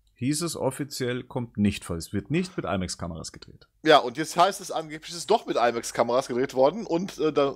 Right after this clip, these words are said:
Speaker 2: die zusätzlichen Szenen, also der Rest, dann mit diesen acht K Kameras,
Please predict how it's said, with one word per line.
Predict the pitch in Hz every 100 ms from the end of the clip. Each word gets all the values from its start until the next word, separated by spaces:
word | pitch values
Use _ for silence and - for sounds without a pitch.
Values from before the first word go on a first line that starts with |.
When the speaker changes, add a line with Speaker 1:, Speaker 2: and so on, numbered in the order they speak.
| -
Speaker 2:
die | 131
zusätzlichen | - 175 - - 143
Szenen, | - 143 151
also | 135 127
der | 127 113
Rest, | 151 190 - - - -
dann | 139
mit | 156
diesen | 165 147
acht | 135 -
K | 180 196
Kameras, | - 123 127 165